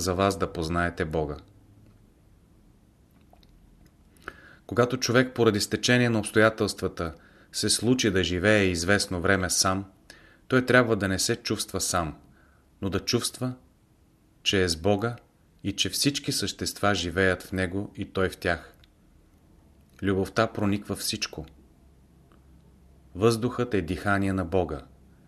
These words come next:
Въздухът е проникнат от любовта на Бога. Въпрос. Как да побеждаваме препятствията? Има един анекдот. Едно дете отишло при един голям юнак,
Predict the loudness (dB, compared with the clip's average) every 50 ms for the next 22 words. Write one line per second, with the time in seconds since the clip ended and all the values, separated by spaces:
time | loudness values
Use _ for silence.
0 | -20 -20 -20 -20 -20 -14 -4 0 2 2 2 0 -6 -6 -6 -6 -6 -6 -8 -6
1 | -4 -4 -2 -2 -2 -4 -6 -10 -10 -10 -12 -20 -14 -10 -10 -10 -10 -10 -18 -12
2 | -8 -6 -4 -4 -4 -6 -10 -6 -4 -2 -2 -2 -2 -2 0 0 0 -2 -6 -12
3 | -14 -20 -20 -20 -20 -20 -20 -20 _ -20 -20 -20 -20 -20 -20 -20 -20 -20 -20 -20
4 | -20 -20 -20 -20 -20 -20 -20 -20 -20 -20 -20 -20 -20 -20 -20 -20 -20 -20 -20 -20
5 | -20 -20 -20 -20 -10 -2 -2 -2 4 6 6 6 6 4 -2 -4 -6 -10 -20 -20
6 | -20 -20 -20 -20 -20 -20 -20 -20 -20 -10 0 4 4 4 4 4 -2 -2 0 2
7 | 2 2 4 6 6 6 6 6 2 0 -2 0 -2 -2 0 2 0 0 0 -2
8 | -12 -10 -10 -12 -12 -10 -14 -18 -18 -18 _ _ _ _ _ _ _ _ _ _
9 | _ _ _ _ _ _ _ _ _ _ _ _ _ _ _ _ _ _ _ _
10 | _ _ _ _ _ _ _ _ 0 4 6 6 6 6 6 4 2 2 0 0
11 | 0 -2 -6 -6 -4 -4 -4 -4 -4 0 0 0 0 -2 -8 -16 -18 -18 _ -20
12 | _ _ _ _ _ _ _ _ _ _ _ _ _ _ -6 -6 -4 -2 0 0
13 | 0 0 -2 2 4 4 4 4 2 0 -2 -2 -2 -2 -4 -8 -4 -4 -2 0
14 | 0 0 0 0 2 2 2 2 2 0 -2 0 0 -2 -2 -4 -10 -18 -20